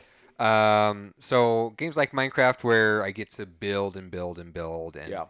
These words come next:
Speaker 2: and everything adds on top of everything else. And then, uh, Civilization five, I played a lot of, and that's a very long format game you can put a lot of hours into, and so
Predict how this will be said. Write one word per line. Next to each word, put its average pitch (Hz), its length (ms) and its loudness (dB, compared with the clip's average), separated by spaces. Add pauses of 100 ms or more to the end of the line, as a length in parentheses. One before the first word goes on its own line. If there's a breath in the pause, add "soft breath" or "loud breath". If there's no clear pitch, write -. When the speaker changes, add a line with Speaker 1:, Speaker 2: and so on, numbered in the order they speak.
Speaker 2:
and 82 200 -14
everything 80 380 -18
adds 78 280 -10
on 73 140 -16
top 76 200 -14
of 69 140 -18
everything 73 380 -18
else. - 280 -20 (460 soft breath)
And 98 160 -10
then, 98 440 -4
uh, 87 480 -6
Civilization 95 1200 -8
five, 92 440 -2
I 98 60 -8
played 90 320 -10
a 85 40 -14
lot 78 320 -8
of, 82 520 -14
and 87 160 -18
that's 90 200 -16
a 90 60 -12
very 87 260 -14
long 82 320 -14
format 80 380 -16
game 73 360 -20 (440)
you 82 80 -18
can 85 140 -20
put 82 160 -12
a - 20 -16
lot 76 220 -10
of 78 140 -16
hours 76 340 -10
into, 76 400 -16
and 78 160 -20
so 78 240 -14